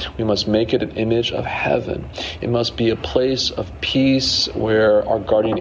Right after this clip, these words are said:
angels can really help us to move in virtue, advance in grace.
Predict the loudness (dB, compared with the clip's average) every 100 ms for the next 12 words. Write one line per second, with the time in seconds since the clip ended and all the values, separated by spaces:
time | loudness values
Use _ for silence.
0 | 0 0 0 0 2 4 4 4 2 0
1 | -2 0 2 4 2 2 2 2 2 0
2 | 0 -2 0 2 2 0 -2 -6 -8 -8
3 | -6 0 2 6 6 8 6 4 0 -4
4 | -4 -2 0 0 4 4 2 -2 -2 -2
5 | -4 -6 -8 -12 -8 -4 -4 0 2 4
6 | 4 2 0 -6 -4 -4 -4 -4 0 2
7 | 2 0 -2 -4 -6